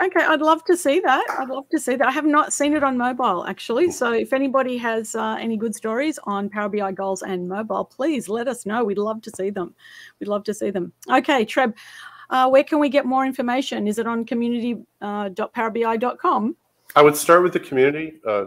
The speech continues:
Speaker 2: there are already posts going out there as people are discovering goals. So go to the community, search on goals, you'll see a number of posts. Uh, we've been working on a resource site called Get Started with Power B I Goals.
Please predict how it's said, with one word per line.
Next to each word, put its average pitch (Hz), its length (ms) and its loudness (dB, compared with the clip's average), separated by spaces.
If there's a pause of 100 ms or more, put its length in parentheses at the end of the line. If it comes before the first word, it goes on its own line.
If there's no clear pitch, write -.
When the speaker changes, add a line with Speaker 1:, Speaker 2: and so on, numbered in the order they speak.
Speaker 2:
there 110 160 0
are 113 260 0
already 135 300 -4
posts 127 380 -8
going 110 260 -4
out 110 200 -6
there 110 260 0
as 95 120 -10
people 107 360 -10
are 98 80 -6
discovering 107 460 -8
goals. 104 360 -10
So 92 320 -6
go 101 100 -4
to 117 60 -6
the 110 80 -16
community, 107 340 -8
search 98 280 -10
on 98 100 -12
goals, 95 320 -8
you'll 90 60 -20
see - 160 -10
a - 20 -10
number 92 220 -12
of - 120 -18
posts. 104 360 -8 (520)
Uh, 92 260 2
we've 120 220 -6
been 120 240 -2
working 107 520 -4
on 95 320 -4 (120)
a 90 220 -8
resource 110 460 -8
site 101 220 -2 (100)
called 95 320 -6
Get 104 200 -4
Started 101 420 -4
with 85 160 -16
Power 101 240 -2
B 98 160 -8
I 90 100 -4
Goals. 120 540 -6